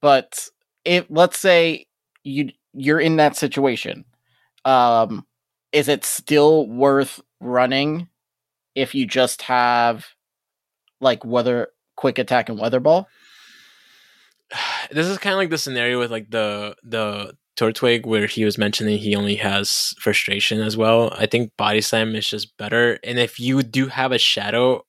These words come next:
Speaker 2: I think I would go with Ember and, uh, Body Slam.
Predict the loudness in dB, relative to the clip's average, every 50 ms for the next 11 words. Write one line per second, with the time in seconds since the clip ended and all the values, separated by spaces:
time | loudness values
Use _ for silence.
0 | _ _ -14 -14 -8 _ -6 -6 -4 -4 -4 -6 -8 _ _ -2 -2 0 -2 -2
1 | -2 -4 -4 -6 -10 -20 _ _ _ _ _ _ _ _ _ -4 -2 -2 0 2
2 | 4 4 6 6 6 4 4 2 -2 _ _ _ -12 -4 -2 -2 -2 -2 -2 -4
3 | -4 -8 -10 -10 -16 -10 -8 -6 -6 -6 -8 -8 -10 -10 -10 -12 -14 -16 -18 _
4 | _ -12 -10 -10 -10 -10 -12 -12 -14 -18